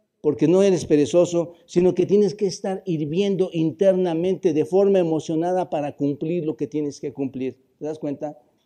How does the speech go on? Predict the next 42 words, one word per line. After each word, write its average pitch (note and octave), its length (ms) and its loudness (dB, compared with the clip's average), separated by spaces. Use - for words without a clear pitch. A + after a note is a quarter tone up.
Pablo G3+ 240 6
nos E3+ 200 4
apo-, E3+ 380 2
nos E3 200 -2
habló F3 200 4
un E3+ 100 0
poco E3+ 260 0
de D#3 140 0
esto, D#3 160 -6
hermanos, D3+ 420 -6
de C3+ 100 -4
su C3 380 -6
ferviente D3 420 -2
espíritu, D3 640 -2
eh, C#3+ 180 -12
en B2+ 220 -4
Primera C#3+ 300 0
los D3 140 0
Corintios D3 500 0
capítulo C3 460 -2
nueve, D3 260 2
versículo C3 480 0
veintiséis. B2+ 540 -4
No D3+ 100 -2
vayan, D3 300 0
hermanos, C3 280 -4
pero B2+ 180 0
dice C#3+ 200 -2
así, - 240 -2
"Así F#3 260 -2
que F3 160 0
yo E3+ 160 6
de F3 80 6
esta D#3+ 200 0
manera D3+ 380 0
corro", C3 340 0
¿recuerdan? D#3 500 0
"No F#3+ 180 2
como G#3+ 200 4
a F#3+ 40 8
la E3+ 80 8
aventura, E3 680 4